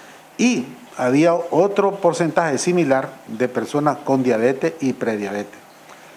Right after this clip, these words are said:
Trece por ciento de personas con diabetes y doce por ciento de personas con prediabetes. Estamos hablando de cantidades similares en la población en general. Esto es terriblemente preocupante,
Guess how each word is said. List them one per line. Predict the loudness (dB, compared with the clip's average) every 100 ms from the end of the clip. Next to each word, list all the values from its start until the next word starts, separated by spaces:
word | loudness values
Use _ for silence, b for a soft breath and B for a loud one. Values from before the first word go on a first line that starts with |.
| B
Trece | -2 0 2 2
por | 0
ciento | 0 0 0
de | 0
personas | 0 0 0 0
con | 0 0
diabetes | 2 2 0 -4 -6 -6
y | -2 -2 -6 -6
doce | -2 -2 -2
por | -4 -6
ciento | -4 -4 -4
de |
personas | -6 -6 -4 -4 -4
con | -4
prediabetes. | -2 -2 -2 -4 -6 -10 B B B B B
Estamos | -10 -2 2
hablando | 2 2 0
de | 0
cantidades | -4 -6 -2 0 0
similares | 2 2 4 2 2 2
en |
la | 0
población | 0 -4 -4 -4 -2
en | -2
general. | -2 -2 -2 -4 -20 -20 B B B B -20 -20 -14 -2
Esto | -2 0 0 0
es | 0
terriblemente | 0 0 0 2 0 -2 -2
preocupante, | -2 -2 -2 -2 -4 -10